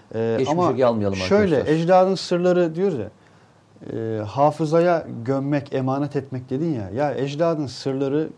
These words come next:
Speaker 1: gömülmüştür evet ama ecdadın sırları yaşıyor. Yani
Speaker 2: Evet.
Speaker 1: ecdadın sırrı sensin, benim, sensin, biziz. Yani biz olabileceksek ecdadın sırrı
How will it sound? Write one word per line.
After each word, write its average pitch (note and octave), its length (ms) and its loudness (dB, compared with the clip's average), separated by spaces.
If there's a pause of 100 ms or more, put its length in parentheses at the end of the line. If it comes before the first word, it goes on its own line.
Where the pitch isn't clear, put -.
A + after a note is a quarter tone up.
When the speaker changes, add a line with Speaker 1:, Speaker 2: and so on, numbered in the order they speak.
Speaker 1:
gömülmüştür D#3 560 -2
evet C3 260 -2
ama D#3 160 -2
ecdadın D#3 380 0
sırları E3+ 360 -4
yaşıyor. D#3 400 -2 (500)
Yani A2+ 160 -4
Speaker 2:
Evet. D#3+ 100 2
Speaker 1:
ecdadın F3 320 4
sırrı F3 300 -2
sensin, G#3+ 460 -4 (180)
benim, D#3 400 2
sensin, F3 560 -2
biziz. G3 360 -2
Yani C3+ 320 2
biz F#3+ 120 0
olabileceksek F#3+ 760 4
ecdadın E3+ 420 4
sırrı D#3+ 520 0